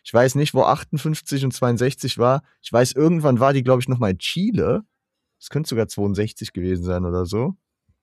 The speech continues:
Es könnte aber auch siebzig gewesen sein. Ich bin mir, ich weiß, dass sie irgendwann in Chile war, aber ich weiß nicht wann. Ähm, und dann haben wir natürlich Uruguay die erste. Ich weiß nicht, was da noch die anderen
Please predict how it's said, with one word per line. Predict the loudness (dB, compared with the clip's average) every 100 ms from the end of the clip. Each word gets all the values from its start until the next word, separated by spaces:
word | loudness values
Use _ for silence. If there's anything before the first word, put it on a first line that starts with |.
| _ _ _
Es | -2
könnte | 2 4
aber | 2
auch |
siebzig | 2 0 0 -2 -6
gewesen | -6 -6 -6 -8
sein. | -10 -12 -12 -16 _ _ -18
Ich | -6
bin | -2
mir, | 0 0 -2 -10 -20 _ -10
ich | 0
weiß, | 2 2 2
dass | 0
sie | 2
irgendwann | 2 2 0
in | -2
Chile | -4 -6 -4 0
war, | 2 4
aber | 4 2
ich | 0
weiß | -2 -2
nicht | -6 -6
wann. | -6 -6 -8 -14 _ _ _ _ 2
Ähm, | 4 4 2 0
und | 0 2
dann | 4 4
haben | 4
wir | 4
natürlich | 2 2 0 0
Uruguay | -2 0 2 2
die | 2 2
erste. | 2 2 2 0 2 2
Ich | 0
weiß | 0 0
nicht, | -2 -2 0
was | 0 0
da | 0 0
noch | 0 -2 -6 -20 _ _ _ _ _
die | 0
anderen | 2 4 4 4 2 0